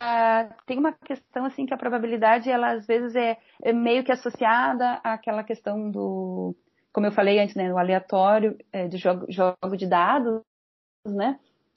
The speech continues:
Ah, então, ah, é uma coisa meio que relacionada a jogos de azar, né? E, então, a probabilidade, ah,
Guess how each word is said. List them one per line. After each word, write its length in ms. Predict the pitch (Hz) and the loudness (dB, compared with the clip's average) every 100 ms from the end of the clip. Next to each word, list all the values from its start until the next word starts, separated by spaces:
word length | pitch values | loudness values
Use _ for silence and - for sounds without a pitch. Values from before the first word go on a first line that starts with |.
| _ | _
Ah, 180 | 226 220 | 0 2
então, 200 | 214 247 | 2 0
ah, 260 | 370 359 330 | 0 4 6
é 60 | |
uma 120 | 262 | 6
coisa 260 | - 269 269 | 6 4 6
meio 220 | 247 262 | 4 2
que 100 | 262 - | -2 -6
relacionada 640 | - 240 240 226 240 247 - | 0 2 2 0 2 0 2
a 220 | 233 233 | 2 4
jogos 320 | 226 226 226 | 4 4 4
de 80 | 220 | 4
azar, 420 | 214 190 175 165 | 4 4 4 2
né? 220 | 170 220 - _ _ _ _ - | -2 -4 -8 _ _ _ _ 2
E, 1120 | 247 254 254 247 247 240 240 240 233 214 208 _ _ | 6 6 6 4 4 2 2 0 0 -2 -6 _ _
então, 180 | 226 269 | 4 6
a 60 | |
probabilidade, 420 | 294 262 240 277 330 | 6 4 4 4 2
ah, 360 | - 190 196 | 4 4 2